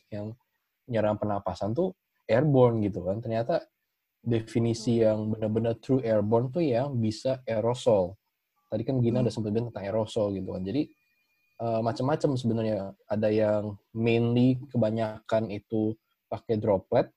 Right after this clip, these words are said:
Speaker 1: Jadi kayak misalnya kalau kita ngomongin misalnya ada, ada em, ada air gitu kan. Air kan droplet-droplet kecil, netes-netesan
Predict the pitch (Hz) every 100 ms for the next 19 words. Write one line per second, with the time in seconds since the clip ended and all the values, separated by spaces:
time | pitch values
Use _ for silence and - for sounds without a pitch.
0 | _ 101 107 123 120 104 98 120 104 101
1 | - 104 104 104 101 101 110 117 104 107
2 | 120 104 98 98 - _ _ _ _ _
3 | 101 98 92 95 92 92 - _ _ _
4 | _ _ _ _ _ _ 101 98 90 90
5 | 90 92 - _ _ 98 92 87 85 113
6 | 127 127 101 95 107 127 104 120 143 131
7 | 107 - 117 104 - 110 117 104 110 104
8 | 110 104 101 110 110